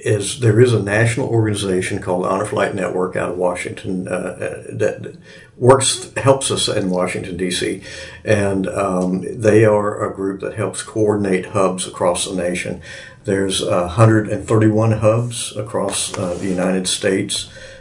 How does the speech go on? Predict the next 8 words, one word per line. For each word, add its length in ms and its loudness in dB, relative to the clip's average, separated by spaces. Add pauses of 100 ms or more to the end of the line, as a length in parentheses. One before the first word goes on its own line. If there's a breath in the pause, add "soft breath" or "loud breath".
(140 loud breath)
uh, 200 -6
in 180 -2
forty-five 640 2
separate 360 -2
states 680 -4
that 320 -2
fly 300 0
veterans. 600 -2